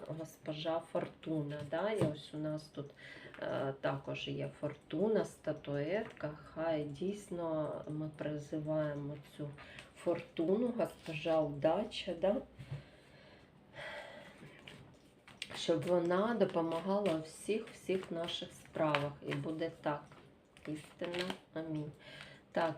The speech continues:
імператор. Тут, якщо чоловіки дивляться, ви досягаєте якогось статусу,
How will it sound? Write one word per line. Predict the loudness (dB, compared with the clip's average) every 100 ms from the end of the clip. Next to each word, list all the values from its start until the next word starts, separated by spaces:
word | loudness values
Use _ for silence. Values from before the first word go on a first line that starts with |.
| 2
імператор. | 4 6 6 8 8 6 2 -4 -2
Тут, | -2 4
якщо | 2 2 -4 -4
чоловіки | 4 8 10 8 4 -2 -4 0
дивляться, | 0 0 -2 -4 -6 -4 -2
ви | 0 2
досягаєте | 2 0 0 -2 0 4 6 4 4 2
якогось | 0 2 0 0 -2
статусу, | -10 -14 4 6 6 4 -6 -6 -6